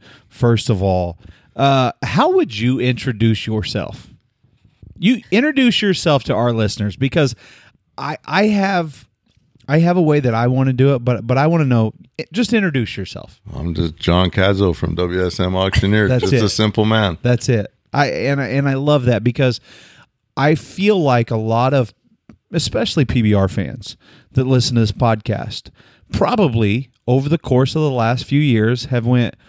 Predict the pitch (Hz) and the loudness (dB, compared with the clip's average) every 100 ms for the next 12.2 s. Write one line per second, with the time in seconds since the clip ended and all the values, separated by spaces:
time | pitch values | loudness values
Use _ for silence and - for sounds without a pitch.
0 | _ _ _ 113 131 - 196 151 135 139 | _ _ _ 0 0 2 2 2 2 0
1 | 135 139 - 120 120 123 110 101 113 110 | 0 0 0 0 2 2 2 0 -2 -2
2 | 107 - 135 185 247 - 107 - - _ | -4 -4 -4 -2 -2 -2 -6 -6 -14 _
3 | - - 135 123 139 123 120 113 104 - | -20 -4 -4 0 0 2 4 4 2 -2
4 | - - - _ 135 135 127 117 104 107 | -16 -20 -20 _ 0 2 4 2 -2 -6
5 | - _ _ _ - 117 - 120 117 107 | -14 _ _ _ -18 -8 0 0 2 0
6 | 104 110 113 113 117 107 107 107 104 - | 2 2 2 2 2 0 -4 -4 -4 -2
7 | 110 107 123 110 113 120 117 110 113 101 | 0 0 -2 -2 0 2 2 2 2 0
8 | - 113 110 110 101 107 98 107 113 113 | -2 0 2 2 0 0 0 0 0 0
9 | 139 120 117 110 110 101 98 104 104 101 | 0 0 0 0 -2 0 -2 -2 -2 -2
10 | 107 101 110 110 113 113 123 113 117 - | -2 -2 -2 0 0 0 2 2 2 0
11 | 113 120 117 110 - 107 98 - 110 113 | -2 0 0 0 0 0 0 -2 -2 0
12 | 107 | -2